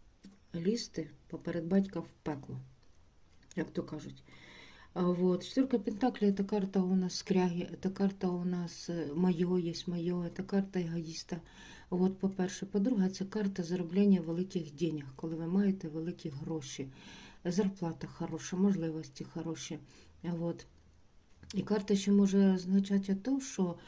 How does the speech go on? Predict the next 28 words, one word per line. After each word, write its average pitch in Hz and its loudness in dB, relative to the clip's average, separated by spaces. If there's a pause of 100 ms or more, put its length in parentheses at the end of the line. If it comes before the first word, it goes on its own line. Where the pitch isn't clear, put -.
(280)
ви 214 6
можете 196 6
йти 190 6
по 196 -2
головам, 175 2 (220)
розумієте? 170 -2 (420)
Ну, 202 8
коли 196 6
ви 190 4
і 185 2
тут, 269 -2
коли 190 4
цього 180 2
моменту, 175 -2
що - -6
ви 185 0
можете 175 -4
йти 180 -2
по 180 -6
головам, 165 -2
як 160 -10 (260)
скряга, 175 2
от 165 -4
за 180 -2
кожну 185 -4
копійку, 180 0
там, 170 -4 (540)
там, 185 6